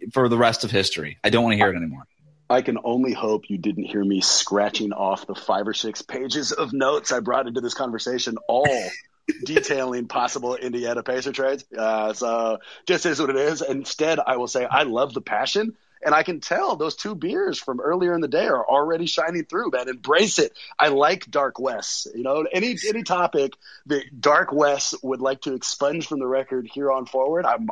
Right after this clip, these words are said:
Speaker 2: I'm here for it. Also,
Speaker 1: Shout out to
Speaker 2: do
Speaker 1: Miller
Speaker 2: you
Speaker 1: Lite.
Speaker 2: think the Warriors can land Myles Turner? Because I've got, I've got a lot of ideas I'd like to lay out here for you.
Speaker 1: What are your other trade ideas? 'Cause I know you wanted to come at me with some James Wiseman stuff.
Speaker 2: Okay.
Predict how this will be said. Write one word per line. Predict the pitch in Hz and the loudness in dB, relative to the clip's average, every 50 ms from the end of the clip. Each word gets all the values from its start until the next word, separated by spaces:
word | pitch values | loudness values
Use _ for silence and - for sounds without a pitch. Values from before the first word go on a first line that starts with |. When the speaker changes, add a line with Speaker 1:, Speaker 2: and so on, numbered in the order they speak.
| - | 0
Speaker 2:
I'm | 127 123 123 | 0 0 0
here | 123 107 101 82 | -2 -6 -10 -14
for | - - 80 65 62 | -12 -14 -14 -14 -14
it. | - _ _ _ _ _ _ _ _ - - - - | -16 _ _ _ _ _ _ _ _ -20 -14 -4 2
Also, | - 196 208 196 | 4 6 6 8
Speaker 1:
Shout | 143 123 127 135 | 8 6 8 8
out | 147 156 156 - | 6 6 4 4
to | 165 | 4
Speaker 2:
do | 156 147 | 4 6
Speaker 1:
Miller | 147 151 156 | 6 6 6
Speaker 2:
you | 139 | 6
Speaker 1:
Lite. | 107 101 107 123 | 6 6 4 4
Speaker 2:
think | - 180 180 170 170 165 175 160 - - - _ - - - - | 2 0 -2 -2 0 -2 -4 -6 -8 -12 -14 _ -12 -8 0 2
the | - 220 135 | 4 4 4
Warriors | 143 143 143 139 135 - | 4 2 2 0 0 -2
can | - 151 131 | -2 -2 0
land | 127 127 127 123 120 | 0 0 0 0 0
Myles | 123 113 107 104 - | 0 0 0 0 -2
Turner? | - 110 85 69 62 - - | -4 -8 -8 -8 -8 -10 -8
Because | - 120 139 147 | -4 -2 2 4
I've | 185 208 220 | 4 4 4
got, | 220 220 262 - 349 262 - - - - - - | 6 6 6 6 6 6 4 2 -4 -18 -14 -4
I've | - | 0
got | 311 302 | 0 2
a | - | 2
lot | 277 277 233 | 2 2 2
of | 220 202 | 0 0
ideas | 196 170 156 147 156 147 135 123 120 - 135 127 | -2 -4 -4 -8 -8 -8 -8 -10 -10 -10 -8 -6
I'd | - 139 143 127 | -4 -4 -4 -4
like | 135 135 139 131 123 - | -4 -6 -6 -6 -8 -12
to | - 147 127 123 120 | -10 -10 -8 -8 -6
lay | 117 120 120 117 104 | -6 -6 -6 -6 -8
out | 90 80 | -8 -10
here | - - 67 - | -12 -14 -18 -18
for | - - - | -14 -10 -10
you. | - - - - - - - - | -10 -10 -12 -20 -20 -20 -12 -2
Speaker 1:
What | - 165 175 | 2 4 6
are | 214 247 | 6 8
your | 233 190 | 6 6
other | 156 156 143 143 139 | 6 6 6 6 4
trade | 131 - 139 123 | 6 6 6 6
ideas? | 120 110 107 104 110 101 101 - | 8 6 6 6 4 2 2 2
'Cause | - - 123 | 2 2 4
I | 135 135 | 4 4
know | 147 | 4
you | 160 180 196 | 4 4 4
wanted | 190 175 170 156 | 4 4 4 4
to | 151 143 | 4 4
come | - 147 135 | 4 4 4
at | 135 123 120 | 4 4 2
me | 120 123 117 | 2 2 2
with | 113 113 - | 2 2 2
some | - 120 | 0 0
James | 110 113 113 113 110 110 | 2 4 4 4 4 4
Wiseman | 104 98 95 95 90 95 92 90 | 6 6 4 4 2 0 -2 -2
stuff. | - - - - - - - | -4 -4 -6 -6 -8 -4 0
Speaker 2:
Okay. | 160 151 - | 0 0 0